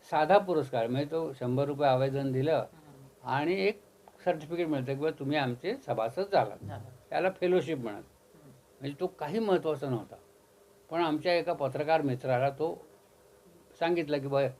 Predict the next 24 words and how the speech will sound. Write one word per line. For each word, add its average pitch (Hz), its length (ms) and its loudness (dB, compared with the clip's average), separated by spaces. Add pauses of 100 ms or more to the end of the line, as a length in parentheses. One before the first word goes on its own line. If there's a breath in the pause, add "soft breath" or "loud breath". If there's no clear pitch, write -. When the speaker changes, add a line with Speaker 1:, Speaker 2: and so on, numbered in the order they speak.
(280)
Speaker 1:
याला 151 260 4
द्या." 165 360 8 (640)
दिला. 196 380 6
मी 101 160 -10 (260)
त्यात 101 140 -12 (140)
काही 151 140 0
फारसं 127 420 -2
नव्हतंच. 151 400 0 (1120)
पण 220 100 4 (100)
बातमी 165 400 6
छापून 170 300 0
आली 131 220 4 (480)
की 208 80 -6
दिल्लीचा 196 800 2 (560)
दलित 139 280 -2
साहित्य 160 440 -2
अकादमीचा 156 840 4 (720)
फेलोशिप 202 540 2
पुरस्कार 165 500 0
हा 151 320 4
अमुक 139 280 0
अमुक 139 240 -2
यांना 131 220 2
मिळाला. 135 420 4